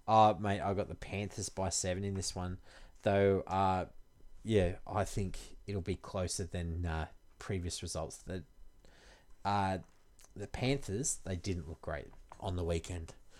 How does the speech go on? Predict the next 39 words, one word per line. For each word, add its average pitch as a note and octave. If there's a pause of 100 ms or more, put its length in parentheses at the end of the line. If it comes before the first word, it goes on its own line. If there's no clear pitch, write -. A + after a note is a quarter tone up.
(160)
And G2+
I F#2+
think -
the -
Eels, G2 (320)
they're G2+
gonna F#2
come F#2+
back E2+
with G2+
something F2
to E2
prove -
'cause -
they D3
were F#3+
embarrassed, E2 (920)
like, F#2
at F#2
the F#2
end E2
of D#2+
that E2+
game. F2 (340)
When, C3
when C3
Hammer A2
scored F#2+
that D#2
try, E2+
that B2
was E3
pretty -
<laughs> -
embarrassing. - (720)
He A#2+
just C3
kind C#3
of, C3